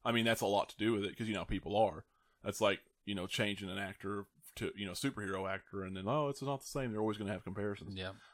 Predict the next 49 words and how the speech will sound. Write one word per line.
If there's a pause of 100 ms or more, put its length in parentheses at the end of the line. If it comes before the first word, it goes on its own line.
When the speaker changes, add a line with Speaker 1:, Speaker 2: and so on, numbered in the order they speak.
(140)
Speaker 1:
I,
uh, (200)
but
I,
I
think
he
just
knocked
it
out
of
the
park
so
well, (680)
you
know,
it
was
made (180)
for
him (160)
Speaker 2:
Yeah.
Speaker 1:
that
I,
I
just
think, (160)
you
know,
it's
hard
not
to,
to (200)
Speaker 2:
Well,
Speaker 1:
see
it
Speaker 2:
yeah,
Speaker 1:
that
Speaker 2:
they,
Speaker 1:
way. (360)
Speaker 2:
they
designed, (160)
they
designed
Hollywood
Bond